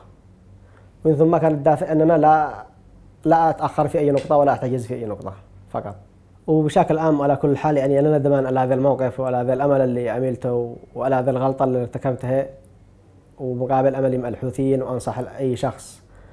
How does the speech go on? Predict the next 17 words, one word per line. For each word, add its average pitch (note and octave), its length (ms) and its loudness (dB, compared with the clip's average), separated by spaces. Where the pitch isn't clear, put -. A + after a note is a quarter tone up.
وأي C#3 340 2
مواطن C#3 460 2
وأي C3+ 240 -2
إنسان C#3 340 -2
ألا C3+ 240 0
يتعامل C3 320 -2
مع C3+ 60 0
الحوثيين C3+ 560 -2
ولا C3 160 2
يورط C3 440 0
نفس C3 200 -6
هذه B2+ 140 -2
الورطة B2+ 380 -2
ولا B2+ 200 0
يغلط B2 320 -2
هذه A#2+ 160 -4
الغلطة، G#2 400 -8